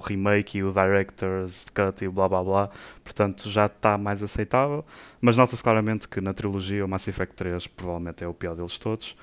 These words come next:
mas de qualquer das formas deixou-me bastante ansioso para o, para o Mass Effect quatro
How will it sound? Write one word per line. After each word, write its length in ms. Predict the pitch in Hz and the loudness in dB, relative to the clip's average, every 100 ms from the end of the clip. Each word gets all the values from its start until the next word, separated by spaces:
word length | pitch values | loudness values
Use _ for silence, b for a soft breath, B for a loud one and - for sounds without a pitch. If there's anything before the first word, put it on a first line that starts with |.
| B B - | B B -6
mas 100 | 123 | 4
de 20 | |
qualquer 240 | 127 123 | 6 6
das 140 | 117 117 | 4 4
formas 300 | 120 117 113 | 4 4 4
deixou-me 260 | 117 - 113 | 2 2 0
bastante 300 | 113 110 107 | 0 -2 -2
ansioso 360 | 101 107 101 - | -4 -4 -4 -4
para 100 | 98 | -4
o, 140 | 95 | -4
para 100 | - | -4
o 40 | 98 | -6
Mass 160 | 95 | -4
Effect 320 | 101 - 98 - | -6 -6 -8 -4
quatro 340 | 113 120 | -2 -2